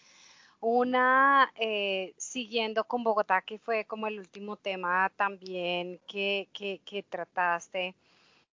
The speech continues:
y es, eh, mm, una reflexión de mi parte y quisiera saber con tu conocimiento sobre este tema,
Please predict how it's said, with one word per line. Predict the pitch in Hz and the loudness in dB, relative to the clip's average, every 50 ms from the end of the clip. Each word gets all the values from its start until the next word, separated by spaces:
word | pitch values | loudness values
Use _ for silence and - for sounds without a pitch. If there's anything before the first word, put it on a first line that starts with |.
| _ _ | _ _
y | 247 240 240 233 | -4 0 2 2
es, | 220 214 214 214 208 208 - - - - | 4 4 2 2 2 0 -2 -8 -14 -6
eh, | - 240 233 233 233 233 233 233 233 233 226 226 214 - _ _ _ _ _ _ _ _ | -4 -2 0 2 2 4 6 6 6 6 6 6 4 0 _ _ _ _ _ _ _ _
mm, | - 208 247 233 233 233 233 - - | -12 -10 -8 -6 -6 -8 -10 -6 -4
una | 254 240 233 233 | -4 0 0 0
reflexión | 233 240 240 - 262 247 - - 214 190 185 196 202 | 0 0 -2 -2 -4 -4 -4 -4 -6 -6 -6 -6 0
de | 196 214 208 | 0 0 0
mi | 208 208 214 208 | 2 -4 -8 -10
parte | - _ 220 208 214 214 - - 254 262 | 0 _ 6 6 6 6 4 4 4 4
y | 277 277 | 4 4
quisiera | - - 247 220 - 254 196 185 190 | 2 -4 -10 -4 0 0 0 0 0
saber | - - 233 233 226 220 208 202 190 185 185 | 0 4 6 6 8 8 6 4 2 2 0
con | _ - 220 214 202 | _ -2 -2 -2 0
tu | - 240 | -4 -2
conocimiento | - - 226 220 208 190 - - 180 180 190 196 196 196 196 190 - 214 202 | 2 2 2 2 0 -6 -8 -12 -10 -8 -6 -4 -4 -6 -6 -4 -6 -6 -6
sobre | - - 233 220 214 208 208 | -4 -4 -4 -4 -2 -2 -4
este | 185 - _ 190 175 | -4 -4 _ -14 -12
tema, | - - 214 208 208 208 202 202 202 202 202 | -6 -4 -4 -4 -4 -2 -2 -2 0 0 -2